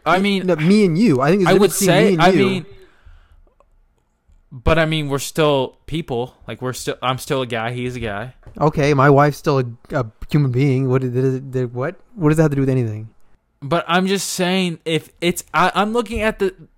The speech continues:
Speaker 1: I'm not looking at the re-, yes, there's a difference from no, not knowing a person and being with a person for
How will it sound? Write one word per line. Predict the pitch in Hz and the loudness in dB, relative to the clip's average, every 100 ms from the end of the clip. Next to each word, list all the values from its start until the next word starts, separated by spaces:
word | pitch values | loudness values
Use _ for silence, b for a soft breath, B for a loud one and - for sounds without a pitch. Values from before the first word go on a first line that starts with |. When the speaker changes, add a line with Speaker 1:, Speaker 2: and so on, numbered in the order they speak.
| _ - | _ -8
Speaker 1:
I'm | - | -6
not | 254 254 160 | -2 -2 -2
looking | 170 185 196 | -4 -4 -4
at | 185 | -4
the | 170 | -2
re-, | 156 - | -2 -2
yes, | 190 214 - | 0 0 2
there's | 208 196 | 0 0
a | |
difference | 160 180 165 180 - - b b | -2 -4 -4 -6 -8 -20 b b
from | - 165 156 147 - _ _ _ 127 | -4 -2 -2 -4 -14 _ _ _ -6
no, | 156 170 | -2 -2
not | 165 175 | 0 0
knowing | 160 156 156 | 0 -4 -4
a | |
person | 135 156 143 143 135 | -4 -4 -4 -8 -10
and | 127 | -6
being | 135 131 | -6 -6
with | 123 | -8
a | |
person | 120 120 117 123 113 | -6 -6 -6 -10 -12
for | 120 117 104 | -8 -8 -8